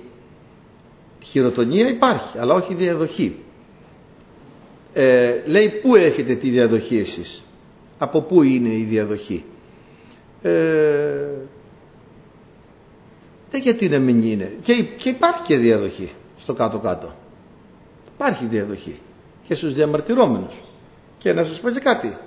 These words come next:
Τι θα αποδείξει η διαδοχή; Έχουνε διαδοχή και οι Ορθόδοξοι, και οι Καθολικοί, και οι διαμαρτυρόμενοι. Όλοι έχουν διαδοχή.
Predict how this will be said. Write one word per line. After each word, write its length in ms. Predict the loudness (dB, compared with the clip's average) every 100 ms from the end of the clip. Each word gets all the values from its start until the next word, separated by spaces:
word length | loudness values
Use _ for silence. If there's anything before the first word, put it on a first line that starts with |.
| -4
Τι 120 | 0
θα 100 | 2
αποδείξει 520 | 2 2 0 -2 -4
η 40 | -2
διαδοχή; 500 | 0 0 -2 -8 -12 -14 -20 -20 -20 -20 -20 -20 0
Έχουνε 480 | 2 2 0 -2 -6 0
διαδοχή 640 | 2 4 0 2 0 0 -8 -20 -20 -20 -20 -20 -14
και 140 | -2
οι 140 | 2 4
Ορθόδοξοι, 680 | 2 0 0 -2 -6 -8 -8 -10 -20 -20 -20 -20 -20 -4
και 120 | 0
οι 100 | 0
Καθολικοί, 800 | 0 0 2 0 -2 -2 -2 -6 -18 -20 -20 -20 -20 -4
και 180 | 2 4
οι 40 |
διαμαρτυρόμενοι. 880 | 4 2 0 -2 0 2 2 -2 -8 -14 -20 2
Όλοι 200 | 2 2
έχουν 220 | -2 -6
διαδοχή. 420 | -8 -8 -12 -16